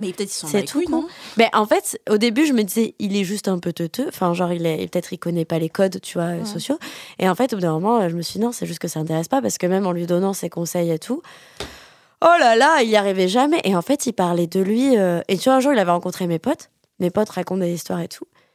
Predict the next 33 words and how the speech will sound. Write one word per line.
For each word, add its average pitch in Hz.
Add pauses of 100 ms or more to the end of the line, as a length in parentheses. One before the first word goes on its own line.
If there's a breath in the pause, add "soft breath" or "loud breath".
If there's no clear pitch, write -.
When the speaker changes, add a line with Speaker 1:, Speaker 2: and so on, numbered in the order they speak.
(360)
Speaker 2:
Et 180
genre, 170
on 175
était 175
dans 180
le 170
fast-food 180
où, 190 (240)
euh, 160
je 156
bossais. 175
Speaker 1:
Mm. 226
Speaker 2:
Et -
il 185
y 180
a 175
un 170
trou 226
dans 214
le 202
mur 214
parce -
qu'un 165
jour, 190
il 175
était 165
rentré 165
avec 175
un 160
chariot 170
dans 156
le 160
mur. 214